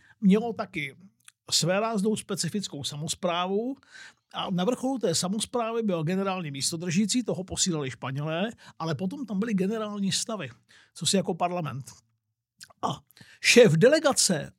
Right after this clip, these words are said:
holandských stavů z toho Holandu do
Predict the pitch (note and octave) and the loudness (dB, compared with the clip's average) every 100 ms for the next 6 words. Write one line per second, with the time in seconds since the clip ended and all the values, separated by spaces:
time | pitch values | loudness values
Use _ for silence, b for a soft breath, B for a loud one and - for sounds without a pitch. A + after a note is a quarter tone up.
0 | _ C#3 F#3 D4 F4 - - G#3+ - - | _ 4 6 6 6 4 4 0 -2 -2
1 | D#3 D#3+ G#3+ - A3+ E3 D3+ F3 G3 A3 | -2 -2 0 0 0 0 0 0 2 2
2 | A#3+ C#4+ - b b b b G3+ F#3+ | 2 -2 -8 b b b b 4 6